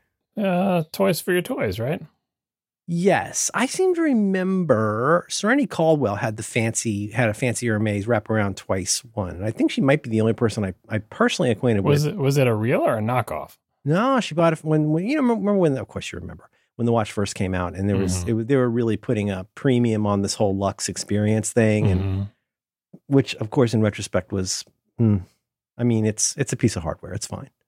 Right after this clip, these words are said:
Speaker 2: Like, it doesn't need to be gold. Um, but yeah, yeah, she had one of those fancy wraparound twice ones, I think. But I don't know. That's not really my jam.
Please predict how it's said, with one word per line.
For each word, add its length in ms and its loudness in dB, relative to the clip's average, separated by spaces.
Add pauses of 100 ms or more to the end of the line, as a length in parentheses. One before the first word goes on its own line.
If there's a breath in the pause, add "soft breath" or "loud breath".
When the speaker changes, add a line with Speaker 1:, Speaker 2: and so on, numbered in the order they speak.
(120)
Speaker 2:
Like, 140 -2
it 140 -2
doesn't 160 6
need 160 -2
to 60 -20
be 100 -10
gold. 340 -8 (600 soft breath)
Um, 460 2
but 120 -2
yeah, 180 6
yeah, 300 0
she 180 0
had 100 4
one 100 4
of 60 2
those 140 -2
fancy 560 -4
wraparound 400 -4
twice 280 -10
ones, 220 -16
I 60 -10
think. 260 -18 (1400)
But 220 4 (140)
I 120 2
don't 120 4
know. 320 2
That's 160 -6
not 100 2
really 160 2
my 160 -2
jam. 320 -8